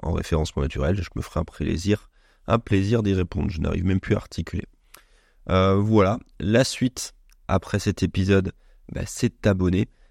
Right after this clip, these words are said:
Euh, si tu viens d'écouter cet épisode, si tu débarques, n'hésite pas à cliquer sur s'abonner, peu importe la plateforme où tu te trouves, et mettre une note et un commentaire, euh, à l'épisode. C'est vraiment la, la seule manière que j'ai,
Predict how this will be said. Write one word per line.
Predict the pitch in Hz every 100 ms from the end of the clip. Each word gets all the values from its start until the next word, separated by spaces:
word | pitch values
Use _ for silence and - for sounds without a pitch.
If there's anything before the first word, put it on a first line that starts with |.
| _
Euh, | 78 73 76
si | - 78
tu | -
viens | 82 92
d'écouter | 95 - 85 87
cet | - 85
épisode, | - 82 87
si | -
tu | -
débarques, | 107 78 82 87 - - -
n'hésite | - 82 -
pas | 95 95 -
à | 78 78
cliquer | - 90 - 107
sur | - 80
s'abonner, | - 95 90 90 95
peu | -
importe | 82 90 -
la | 80
plateforme | 85 - 98
où | 87
tu | 90
te | 87
trouves, | - 98 85 _ _ _
et | -
mettre | 82 98 - -
une | 85 90
note | 101 107 -
et |
un | 85 -
commentaire, | 113 95 90 95 92 - _
euh, | 76 78 78 - - - 71 -
à | - 82
l'épisode. | 76 80 78 87
C'est | -
vraiment | 78 76 78 90 87
la, | 80 - _ _ -
la | 82
seule | - 110
manière | 98 95 113 110 -
que | 98
j'ai, | 92 101